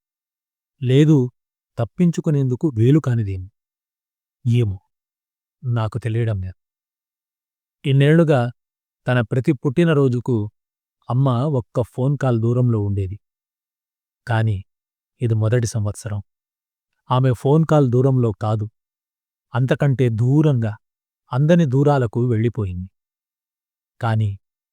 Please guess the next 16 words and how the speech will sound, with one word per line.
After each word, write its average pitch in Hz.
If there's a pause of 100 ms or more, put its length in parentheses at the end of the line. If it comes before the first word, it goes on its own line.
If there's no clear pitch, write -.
(180)
నేటికి 120
నన్ను 113
కన్న 117
తల్లి 120 (560)
మీ 113
జముననే. 101 (960)
మీరు 127
అభిమానించిన 113
జమున, 101 (880)
మూర్తీభవించిన 147
సుందర 127
సత్యభామ, 113 (800)
మీ 123
అభిమానాన్ని, 110
ఆశీర్వాదాలను 113 (260)
నాకు 131